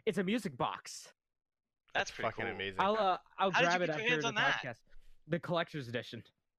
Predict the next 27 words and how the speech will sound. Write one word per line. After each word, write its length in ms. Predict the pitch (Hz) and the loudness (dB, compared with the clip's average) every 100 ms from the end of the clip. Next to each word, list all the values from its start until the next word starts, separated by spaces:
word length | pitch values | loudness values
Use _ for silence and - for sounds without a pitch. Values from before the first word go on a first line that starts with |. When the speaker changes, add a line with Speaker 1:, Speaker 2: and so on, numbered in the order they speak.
| _ - | _ 0
Speaker 1:
The 80 | 165 | 2
Speaker 2:
Huh. 240 | 147 180 | 2 2
Speaker 1:
hundred 300 | 202 185 226 208 | 2 2 0 0
and 140 | 190 | -2
ninety 400 | 185 202 202 196 | -2 -2 -2 -2
dollar 380 | 180 180 196 180 | 2 4 4 2
collector's 560 | 143 175 160 - 139 120 | 0 0 0 -2 -8 -4
edition. 380 | 117 - 110 - _ _ _ _ _ _ 220 | -6 -6 -10 -12 _ _ _ _ _ _ 2
I'll, 180 | 202 226 | 4 6
um, 80 | 208 | 6
Speaker 3:
Dedication 280 | 170 151 98 | 4 0 -4
right 180 | 98 | -4
there, 160 | 107 98 | -2 -2
baby. 320 | 95 98 98 - - _ 214 | -2 -4 -6 -12 -20 _ -6
Speaker 1:
I'll, 220 | 233 247 | -4 -2
uh, 240 | 202 170 | -2 0
Speaker 2:
God, 200 | 143 - - _ _ | 0 0 -2 _ _
Speaker 1:
after 240 | 220 220 208 | -2 0 0
the 60 | 220 | 0
Speaker 2:
jeez. 60 | |
Speaker 1:
podcast, 840 | 190 190 160 165 143 - - - | 2 2 2 0 0 0 -2 0
after 160 | 202 220 | -2 -2
the 80 | 180 | -4
podcast, 500 | 170 147 143 127 - | -2 -2 -2 -4 -4
I'll 100 | 117 | -6
grab 240 | 107 104 | -2 -2
it. 120 | 107 | -4